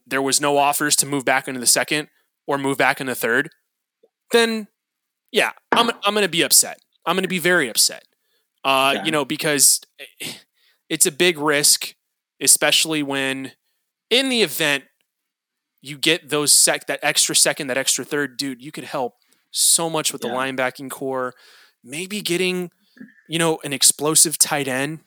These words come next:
Speaker 1: in the second round. You don't know.
Speaker 2: Yeah.
Speaker 1: You don't know. It's just something to think about.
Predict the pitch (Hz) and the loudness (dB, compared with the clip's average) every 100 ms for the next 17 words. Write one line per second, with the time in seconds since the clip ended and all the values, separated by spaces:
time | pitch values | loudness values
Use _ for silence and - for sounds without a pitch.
0 | _ 156 160 - 165 175 165 170 170 139 | _ -6 2 2 2 -2 -2 -2 -4 -6
1 | 175 160 175 - _ - 110 98 90 _ | -6 -6 -10 -12 _ -12 -10 -10 -14 _
2 | 120 131 123 131 107 - - - 120 117 | -14 -12 -10 -10 -6 -4 -2 -4 -6 -14
3 | 104 139 - 87 | -14 -18 -18 -20